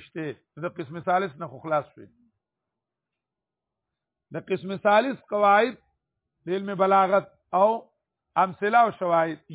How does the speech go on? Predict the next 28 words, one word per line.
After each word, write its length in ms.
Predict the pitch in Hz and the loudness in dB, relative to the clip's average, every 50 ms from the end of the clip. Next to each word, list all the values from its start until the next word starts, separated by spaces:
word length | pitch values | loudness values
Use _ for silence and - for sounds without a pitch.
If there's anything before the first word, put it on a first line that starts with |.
| 170 | -2
یو 100 | 233 240 247 | 0 0 0
په 140 | 175 190 208 | -2 -4 -6
دې 220 | 180 196 180 170 | -6 -6 -6 -6
تلخیص 340 | 190 190 180 - 202 208 175 - | -6 -6 -6 -6 -8 -10 -12 -10
کې 100 | - 180 175 160 | -6 -2 0 0
هغه 160 | 151 131 131 123 | 0 -2 -4 -8
دي. 160 | 110 107 95 - _ - - _ _ _ _ _ _ _ _ _ _ _ _ _ _ _ _ _ _ _ _ _ _ _ _ | -14 -16 -18 -20 _ -20 -20 _ _ _ _ _ _ _ _ _ _ _ _ _ _ _ _ _ _ _ _ _ _ _ _
دویم 440 | 127 113 117 196 254 269 277 269 254 196 165 | -20 -14 -6 0 2 2 2 0 -2 -8 -10
جز 160 | 247 247 220 185 | -10 -10 -6 -4
د 120 | 220 208 - | -4 -2 0
تلخیص، 440 | 208 196 185 - - 196 185 160 - _ _ _ _ _ _ _ _ _ _ _ _ _ - | 0 0 0 0 -4 -6 -8 -8 -10 _ _ _ _ _ _ _ _ _ _ _ _ _ -20
دویم 400 | 117 110 170 240 254 269 262 - | -14 -4 0 0 0 0 0 -4
په 100 | - - | -8 -4
تلخیص 480 | - 208 196 196 - - 233 233 170 - | -2 -2 -2 -2 -4 -8 -10 -12 -12 -12
کې 120 | - 202 - - | -14 -14 -12 -10
څه 80 | 208 180 | -10 -10
دي؟ 120 | 165 131 107 - _ _ _ _ _ _ _ _ _ _ _ _ _ _ _ _ _ _ _ _ _ | -10 -12 -14 -18 _ _ _ _ _ _ _ _ _ _ _ _ _ _ _ _ _ _ _ _ _
دویم 440 | 120 113 113 147 240 262 269 269 262 196 | -20 -20 -14 -6 -2 0 0 0 -2 -4
په 80 | 226 220 | -6 -4
تل-، 300 | - 214 202 208 208 - _ - | 0 0 0 0 0 -6 _ -2
تلخیص 420 | 202 202 202 - 214 254 247 - - | -2 -2 -2 -4 -6 -8 -8 -10 -12
کې 120 | - 202 180 | -10 -10 -8
دي 160 | 165 165 151 139 139 _ _ _ _ _ _ _ _ _ _ | -8 -8 -10 -12 -14 _ _ _ _ _ _ _ _ _ _
فواید 680 | 180 185 196 208 214 208 208 208 214 - - 277 269 226 - _ _ _ _ _ _ _ _ _ _ _ _ _ _ _ _ | -2 -2 0 2 4 4 6 4 4 2 -2 -6 -6 -6 -8 _ _ _ _ _ _ _ _ _ _ _ _ _ _ _ _
ماخوذه 840 | 147 165 196 202 196 190 190 - - 190 196 196 170 202 220 220 214 190 - - _ | -8 -2 2 4 4 4 2 -2 -6 -10 -10 -6 0 2 4 4 4 4 2 -2 _
من 220 | 170 180 190 190 180 | -12 -12 -12 -10 -8
کتب 340 | - 196 180 - 220 202 190 | -6 -8 -6 -4 -2 -2 0
القوم. 480 | 185 170 - - 185 190 180 160 131 | -2 -2 -2 2 2 2 2 2 -2